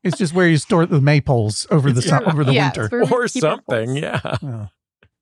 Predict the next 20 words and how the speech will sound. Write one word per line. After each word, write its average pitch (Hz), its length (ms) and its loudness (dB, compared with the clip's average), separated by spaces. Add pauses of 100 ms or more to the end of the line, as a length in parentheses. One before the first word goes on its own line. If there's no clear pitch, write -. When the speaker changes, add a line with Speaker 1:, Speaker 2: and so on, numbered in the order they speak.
(200)
Speaker 3:
So 240 380 -6 (300)
it's 240 200 -4
been, 254 420 -2
it's 240 200 -4
been 294 200 0
pretty, 233 340 0
like, 190 220 0 (120)
utterly 185 440 -2
trashed. 175 760 -4 (160)
And, 185 580 -2 (160)
um, 180 480 -2
one 208 280 0
of 202 80 0
the 196 60 0
projects 190 640 -4
was 196 220 -6
to 196 80 -2
clean 202 320 -2
it 180 100 0
up, 247 300 0